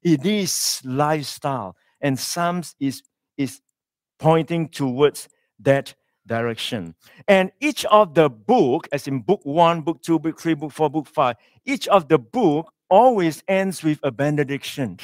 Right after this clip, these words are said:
to indicate that we are moving now to the second book. Uh, end of, uh, the first book in Psalms forty-one, verse thirteen, it said, "Blessed be the Lord, the God of Israel, from everlasting to everlasting.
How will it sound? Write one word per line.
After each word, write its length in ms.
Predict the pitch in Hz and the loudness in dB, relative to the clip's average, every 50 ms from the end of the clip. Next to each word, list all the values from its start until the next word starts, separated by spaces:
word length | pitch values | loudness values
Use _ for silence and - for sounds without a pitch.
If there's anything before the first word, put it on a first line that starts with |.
| - - _ _ _ _ _ _ _ _ | -20 -20 _ _ _ _ _ _ _ _
to 140 | - 135 135 - | -6 -6 -2 0
indicate 500 | 170 175 165 151 156 156 - - 165 139 | -2 0 0 -2 -2 -2 -2 -2 -2 0
that 140 | 139 123 120 | 0 -2 -2
we 100 | 120 120 | -2 -4
are 40 | 120 | -4
moving 340 | 120 127 135 127 147 147 139 | -2 -4 -4 -4 -4 -2 -2
now 160 | 139 135 131 | -2 -4 -4
to 120 | - 120 | -6 -10
the 100 | 101 107 | -12 -14
second 460 | - - 110 104 - 113 107 104 95 | -14 -14 -16 -14 -12 -10 -10 -10 -12
book. 180 | 85 98 80 - _ _ _ _ _ _ _ _ _ _ _ _ _ _ - | -12 -16 -20 -20 _ _ _ _ _ _ _ _ _ _ _ _ _ _ -4
Uh, 320 | 127 123 123 120 117 117 - _ _ _ _ _ _ _ | -2 0 0 0 -2 -6 -10 _ _ _ _ _ _ _
end 240 | 202 202 214 214 220 | 2 4 4 4 4
of, 320 | - 170 160 143 - - | 4 4 4 4 2 0
uh, 100 | 156 143 | 0 2
the 120 | 139 143 135 | 2 2 0
first 340 | - - 185 190 156 - 175 | 0 0 0 0 0 0 0
book 180 | 190 185 - | 0 0 2
in 160 | 151 143 135 | 0 -2 -2
Psalms 540 | 131 - - - 180 175 170 170 170 160 - | -2 -4 -4 -2 0 2 2 0 0 -4 -6
forty-one, 680 | - - 151 147 147 139 135 135 139 156 160 160 165 151 | -4 0 0 0 2 0 -2 0 0 2 2 2 0 0
verse 200 | 143 156 143 - | -2 -2 -2 -2
thirteen, 540 | _ 143 139 135 131 - 127 107 101 117 123 | _ -2 0 0 -2 -4 -6 -6 -6 -6 -8
it 100 | 127 123 | -8 -6
said, 260 | - 156 139 113 98 | -2 -2 -2 -2 0
"Blessed 460 | 147 165 175 170 - - 196 185 143 | 2 2 2 2 0 -4 -6 -4 -4
be 100 | 156 156 | -4 -2
the 140 | 135 143 135 | 0 0 0
Lord, 280 | 135 143 156 156 147 | 0 2 0 0 0
the 80 | 131 135 | -2 -4
God 240 | 110 123 147 147 143 | -2 0 0 0 0
of 140 | 123 113 131 | -2 -4 -6
Israel, 480 | 135 123 - - 120 117 101 87 - _ _ _ _ _ | -8 -8 -8 -8 -6 -6 -6 -6 -8 _ _ _ _ _
from 220 | - 127 117 113 | -6 -4 -2 0
everlasting 920 | 120 139 165 175 170 196 185 170 170 165 160 - - 170 165 160 160 160 139 | 2 4 4 4 4 2 2 2 2 0 0 -2 -4 -4 -4 -4 -4 -6 -6
to 200 | - 139 135 143 | -6 -6 -4 -2
everlasting. 760 | 143 139 123 139 135 131 127 123 120 - - 123 107 92 | -2 -2 -2 -2 -4 -2 -2 -4 -4 -6 -8 -8 -8 -10